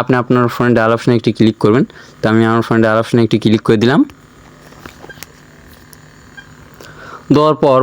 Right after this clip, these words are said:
বন্ধুরা এখান থেকে আবার একটি ডায়াল অপশনে ক্লিক করবেন। তো আমি ডায়াল অপশনে একটি ক্লিক করে দিলাম। দেওয়ার পর বন্ধুরা আপনাকে টেলিটক সিমে এমবি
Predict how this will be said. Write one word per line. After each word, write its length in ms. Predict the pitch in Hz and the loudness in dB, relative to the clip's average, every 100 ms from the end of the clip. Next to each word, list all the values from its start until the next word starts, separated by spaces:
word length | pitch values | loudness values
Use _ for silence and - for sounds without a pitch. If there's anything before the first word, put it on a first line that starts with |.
| 123 | 2
বন্ধুরা 240 | 139 147 139 | 2 4 2
এখান 160 | 151 147 | 2 0
থেকে 120 | - 131 | 0 0
আবার 120 | 139 | 2
একটি 120 | 127 127 | 0 2
ডায়াল 140 | 120 123 | 2 0
অপশনে 200 | - 123 | 0 0
ক্লিক 180 | 123 110 - | 2 0 0
করবেন। 220 | 101 98 127 | 0 0 -2
তো 60 | 127 | 0
আমি 80 | 127 | 0
ডায়াল 120 | 123 127 | 2 0
অপশনে 200 | 127 135 123 | 0 0 0
একটি 120 | 117 | -2
ক্লিক 160 | - 113 | -2 0
করে 120 | 117 104 | 0 2
দিলাম। 160 | 113 180 - - - - - - - - - - - - - - - - - - - | 0 -2 -8 -20 -20 -18 -18 -20 -20 -20 -20 -20 -20 -20 -20 -20 -20 -20 -20 -8 0
দেওয়ার 220 | 139 143 131 | 2 2 2
পর 140 | 131 120 120 | 2 2 2
বন্ধুরা 260 | 127 139 139 | 2 2 0
আপনাকে 300 | 143 139 139 135 135 | 0 0 0 -2 0
টেলিটক 460 | 127 131 143 123 - - | 0 0 0 0 -2 -6
সিমে 300 | - 123 117 170 - - - - - - - - - 131 | 0 2 2 0 -6 -20 -20 -20 -20 -20 -20 -20 -4 0
এমবি 440 | 135 135 135 131 | 2 4 4 4